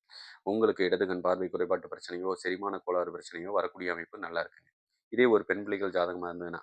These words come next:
நீங்க அதிகாரத்துக்கு சொந்தக்காரி, அரசு உத்தியோகத்துல உட்கார்ந்திருந்தா இன்னும் லாபம் அதிகம்.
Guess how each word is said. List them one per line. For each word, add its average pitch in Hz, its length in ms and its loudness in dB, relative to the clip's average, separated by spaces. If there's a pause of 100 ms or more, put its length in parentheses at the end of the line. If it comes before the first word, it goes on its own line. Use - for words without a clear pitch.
(100)
நீங்க 87 200 -2
அதிகாரத்துக்கு 92 500 2
சொந்தக்காரி, 87 500 -6 (440)
அரசு - 280 2
உத்தியோகத்துல 92 480 0
உட்கார்ந்திருந்தா 90 520 -2
இன்னும் 92 200 -4
லாபம் 87 280 2
அதிகம். 85 300 -8